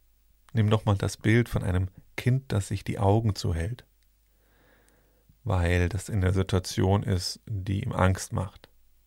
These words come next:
Ist das jetzt gefährlich, da hinzuschauen? Ist das gefährlich für das Kind, die Augen zu öffnen und hinzuschauen? Naja, zumindest nicht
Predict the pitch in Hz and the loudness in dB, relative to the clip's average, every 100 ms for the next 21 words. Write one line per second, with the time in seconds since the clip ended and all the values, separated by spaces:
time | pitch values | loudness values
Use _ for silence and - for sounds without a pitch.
0 | _ _ _ _ _ _ _ _ - _ | _ _ _ _ _ _ _ _ -20 _
1 | 120 - 120 - 107 - 107 - 113 139 | -2 0 -2 0 -2 -2 -6 0 2 2
2 | 120 104 92 92 90 98 - 90 95 131 | 0 0 0 0 0 -4 -2 -2 -2 -4
3 | - _ _ _ _ - _ _ _ _ | -12 _ _ _ _ -20 _ _ _ _
4 | _ _ _ _ _ _ _ _ _ _ | _ _ _ _ _ _ _ _ _ _
5 | _ _ _ 117 104 107 - 104 - 123 | _ _ _ -6 -4 -4 -8 -10 0 2
6 | 156 139 - 120 - - 92 110 - 98 | 2 0 -4 -8 -8 -6 -4 -4 -4 -4
7 | 92 90 - 107 - 95 90 90 92 92 | -2 -6 -6 -8 -6 -4 -4 -4 -4 -6
8 | 98 - 104 104 - _ _ _ _ _ | -6 -8 -8 -10 -14 _ _ _ _ _
9 | - 104 110 127 - 104 117 117 - 120 | -4 2 2 0 -2 0 2 0 0 -2
10 | - | -2